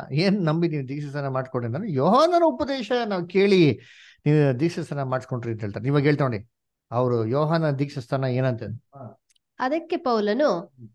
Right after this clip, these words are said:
Speaker 2: ಯೋಹಾನನು ದೇವರ ಕಡೆಗೆ ತಿರುಗಿಕೊಂಡವರಿಗೆ ದೀಕ್ಷಾ ಸ್ನಾನ ಮಾಡಿಸಿ,
Speaker 1: ಹ್ಮ್.
Speaker 2: ತನ್ನ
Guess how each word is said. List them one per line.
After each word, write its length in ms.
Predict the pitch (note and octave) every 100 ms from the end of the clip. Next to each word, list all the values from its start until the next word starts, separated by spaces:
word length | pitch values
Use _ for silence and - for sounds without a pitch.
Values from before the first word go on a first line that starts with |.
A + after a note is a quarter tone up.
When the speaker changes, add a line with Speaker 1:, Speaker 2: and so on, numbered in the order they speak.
| -
Speaker 2:
ಯೋಹಾನನು 840 | B3 D4 F#4 A4+ G#4 F4 E4+ C#4
ದೇವರ 300 | B3 D4 E4+
ಕಡೆಗೆ 460 | E4+ D#4 C#4+ C4+ C#4
ತಿರುಗಿಕೊಂಡವರಿಗೆ 1200 | C#4 B3+ C4 C#4 - A#3 A#3+ A#3 A3+ A3 A#3+ A#3+
ದೀಕ್ಷಾ 340 | A3 A3 B3+
ಸ್ನಾನ 300 | A#3+ A#3 G3+ G3
ಮಾಡಿಸಿ, 600 | G3 F3 E3+ F3 D4 E3+
Speaker 1:
ಹ್ಮ್. 340 | - C#3+ B2
Speaker 2:
ತನ್ನ 340 | - C4 C#4